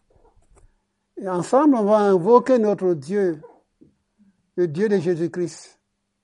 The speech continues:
le Dieu vivant et vrai. Il dit ceci, verset quinze, «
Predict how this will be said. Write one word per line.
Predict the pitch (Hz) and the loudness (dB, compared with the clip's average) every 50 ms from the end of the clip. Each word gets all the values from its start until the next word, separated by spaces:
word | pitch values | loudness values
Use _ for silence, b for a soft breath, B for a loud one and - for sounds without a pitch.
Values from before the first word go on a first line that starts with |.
| _ _ _ _ _ _ _ _ _ _ _ - | _ _ _ _ _ _ _ _ _ _ _ -8
le | 180 170 | -8 -8
Dieu | 151 143 180 220 | -6 -4 -4 -2
vivant | 196 170 185 175 160 185 180 | -2 -2 -4 -4 -2 -2 -2
et | 175 170 160 | -2 -2 -2
vrai. | 151 131 135 139 135 127 _ _ _ - - _ _ _ _ _ _ _ _ _ _ _ _ _ _ _ _ _ _ _ _ _ _ _ _ _ _ _ _ _ _ _ _ _ _ _ _ _ _ _ _ _ _ _ _ _ _ _ _ _ - | -4 -6 -10 -12 -12 -12 _ _ _ -20 -20 _ _ _ _ _ _ _ _ _ _ _ _ _ _ _ _ _ _ _ _ _ _ _ _ _ _ _ _ _ _ _ _ _ _ _ _ _ _ _ _ _ _ _ _ _ _ _ _ _ -8
Il | - 185 208 196 | -6 -4 -2 0
dit | 190 269 359 359 339 - - | 2 4 6 6 4 4 0
ceci, | - - 220 233 208 - - - 214 214 220 202 165 - _ b b b b b b b b b b b _ _ _ _ _ _ _ _ _ _ _ _ _ _ _ _ _ _ _ _ _ _ _ _ _ _ _ _ _ _ _ _ _ _ _ _ _ _ _ _ _ _ _ _ _ _ _ _ _ _ _ - | -6 -6 -4 -4 -4 -4 -4 -4 -2 -2 -2 -4 -6 -8 _ b b b b b b b b b b b _ _ _ _ _ _ _ _ _ _ _ _ _ _ _ _ _ _ _ _ _ _ _ _ _ _ _ _ _ _ _ _ _ _ _ _ _ _ _ _ _ _ _ _ _ _ _ _ _ _ _ -18
verset | 160 139 151 165 165 - - 208 202 185 | -14 -10 -6 -6 -6 -6 -4 -6 -6 -6
quinze, « | - - 214 196 175 156 139 135 131 120 110 120 120 | -6 -6 -2 -2 -2 -4 -4 -8 -10 -12 -14 -16 -18